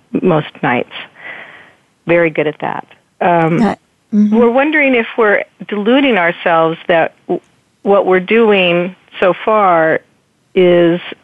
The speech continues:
Speaker 1: okay, or if we're perpetuating a belief that she doesn't have to work because she keeps kind of failing at getting a job,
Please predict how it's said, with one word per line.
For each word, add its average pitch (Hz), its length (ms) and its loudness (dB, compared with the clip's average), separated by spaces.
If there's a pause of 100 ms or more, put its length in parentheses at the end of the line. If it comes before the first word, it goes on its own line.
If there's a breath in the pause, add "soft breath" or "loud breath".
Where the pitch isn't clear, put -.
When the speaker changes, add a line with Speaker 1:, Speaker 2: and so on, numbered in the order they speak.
Speaker 1:
okay, 180 580 2
or 175 360 2
if 175 220 0 (100)
we're 170 460 2 (280 loud breath)
perpetuating 175 1000 0
a 175 80 -2
belief 175 480 2
that 160 100 -2 (100)
she 190 80 0
doesn't 170 280 0
have 156 320 -4
to - 120 -6
work 180 420 0
because 165 360 -6
she 170 80 -8
keeps - 280 -4 (420)
kind 160 300 0
of 143 160 0 (400)
failing 175 420 2
at 143 120 0 (180)
getting 156 260 0
a 151 80 0
job, 143 440 0